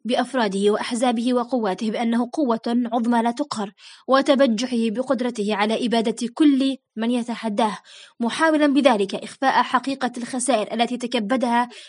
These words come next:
في حربه الهمجية التي شنها على العزل في غزة، ليحكي انتفاخاً صولة الأسد، فإنه في المقابل يقدم إحصائيات صادمة يتقمص فيها دور الضحية، ويتباكى فيها على نفسه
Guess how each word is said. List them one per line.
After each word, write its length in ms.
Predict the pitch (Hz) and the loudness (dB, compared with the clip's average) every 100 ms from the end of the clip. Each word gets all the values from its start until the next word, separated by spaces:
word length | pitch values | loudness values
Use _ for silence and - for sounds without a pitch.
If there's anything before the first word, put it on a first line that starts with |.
| - | -4
في 180 | 269 262 | -2 2
حربه 440 | 285 277 240 262 | 2 2 0 0
الهمجية 680 | 247 233 240 240 269 226 196 - - - | 0 2 2 2 0 0 -4 -8 -16 -2
التي 260 | 247 247 247 | 0 2 0
شنها 440 | 277 269 254 247 | 0 0 0 0
على 180 | 226 254 | 2 2
العزل 540 | 247 247 233 240 240 | 2 2 0 0 -2
في 120 | 240 | -4
غزة، 360 | 240 240 196 190 - _ - - _ | -2 -2 -2 -8 -10 _ -20 -20 _
ليحكي 360 | 208 208 - 240 | -8 -8 0 0
انتفاخاً 680 | 233 254 302 254 240 220 226 _ - | 2 2 4 4 4 -2 -2 _ -8
صولة 340 | - 233 208 | -2 0 0
الأسد، 460 | 220 - 240 214 190 - _ _ | -2 -4 -4 -6 -6 -14 _ _
فإنه 340 | - 262 233 240 | -2 0 2 2
في 100 | 262 | 2
المقابل 640 | 262 262 247 220 254 254 - _ - | 0 2 2 4 0 -2 -10 _ -12
يقدم 440 | 202 254 233 247 247 | -2 0 2 2 2
إحصائيات 680 | 262 - 285 277 277 277 | 0 0 2 4 2 2
صادمة 640 | 294 254 302 254 233 214 202 _ - | -2 0 2 2 2 -2 -6 _ -14
يتقمص 460 | 262 247 254 254 262 | -10 -4 0 0 0
فيها 340 | 262 269 247 | 0 2 4
دور 300 | 220 233 233 | 2 2 0
الضحية، 580 | 247 247 - 226 214 - _ _ - | 0 -2 -2 -2 -2 -6 _ _ -6
ويتباكى 640 | 247 254 262 302 339 254 220 | 0 2 4 4 4 2 0
فيها 260 | 262 233 | 0 0
على 160 | 202 220 | 0 0
نفسه 420 | 220 - 233 190 | -2 -6 -10 -10